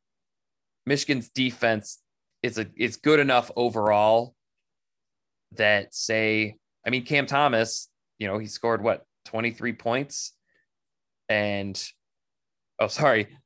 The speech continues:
uh, thirty points, and, <laughs> and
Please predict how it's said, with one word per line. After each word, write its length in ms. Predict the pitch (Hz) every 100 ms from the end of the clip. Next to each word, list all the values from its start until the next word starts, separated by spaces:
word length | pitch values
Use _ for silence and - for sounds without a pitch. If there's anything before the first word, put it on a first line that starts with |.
| -
uh, 180 | 117 104
thirty 380 | - 170 185 139
points, 520 | 117 104 127 - - _ _ _ _
and, 400 | 120 120 120 127 - 160
<laughs> 180 | - -
and 260 | 123 127